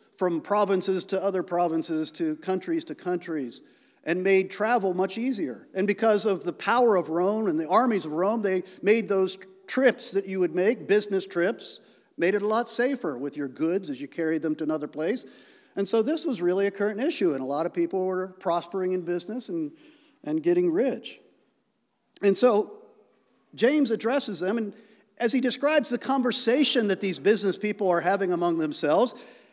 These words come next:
it sounds just like a good sales meeting or a business meeting, doesn't it? It sounds like a bunch of salespeople studying, sitting around the table studying demographics and projections and sales figures and long-term strategic plans.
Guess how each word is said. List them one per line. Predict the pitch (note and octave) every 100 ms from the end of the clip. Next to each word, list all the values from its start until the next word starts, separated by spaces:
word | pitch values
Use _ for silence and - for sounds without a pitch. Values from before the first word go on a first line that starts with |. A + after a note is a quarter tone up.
| _ _ _
it | C4+ C4+
sounds | F3 E3+ G#3
just | F#3+ F3+
like | F#3
a | G3+
good | D#3+ - - D#3+ E3
sales | - E3+ G3+ B3+ C#3
meeting | C3 C3+
or | D#3+
a |
business | C3 G#3 B3+ E3+ B2
meeting, | B2 A#2+ A#2
doesn't | B2+ A3+
it? |
It | G3+
sounds | E3+ E3+ E3+
like | E3+ D#3+ - - _ _ -
a | C#3+
bunch | F3 E3+ F3
of | E3 D3+ -
salespeople | - F#3+ F#3+ - F#3+ F#3 F#3+
studying, | - - F3 G3+ F#3+ F#3 F3+
sitting | G3+ F#3+
around | F#3 F3+ E3+
the |
table | E3+ F#3 F#3
studying | F3 F3+ F#3 F3+
demographics | F3 F#3 E3 E3 F3 F3+ F3 F#3
and | F3
projections | F#3 D#3 E3+ - F3+ E3
and | F#3+
sales | - D#3 E3+ -
figures | E3+ E3 E3+
and | D#3+
long-term | C3+ D#3+ E3 E3 E3 E3+
strategic | D#3+ F3 E3 D#3+ E3+ E3
plans. | D3 D3 F3 F3